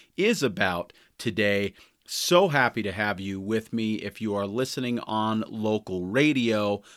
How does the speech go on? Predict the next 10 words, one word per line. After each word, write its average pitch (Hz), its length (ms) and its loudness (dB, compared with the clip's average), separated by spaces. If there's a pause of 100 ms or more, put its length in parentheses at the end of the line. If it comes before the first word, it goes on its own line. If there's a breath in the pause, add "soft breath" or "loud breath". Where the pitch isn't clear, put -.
whether 98 280 -2
that 98 260 -2
be 98 140 -6
in 90 100 -6
Cedar 143 440 -2
City 123 480 -2 (340 loud breath)
or 113 220 2
Salt 127 320 2
Lake 139 260 2
City, 92 400 -4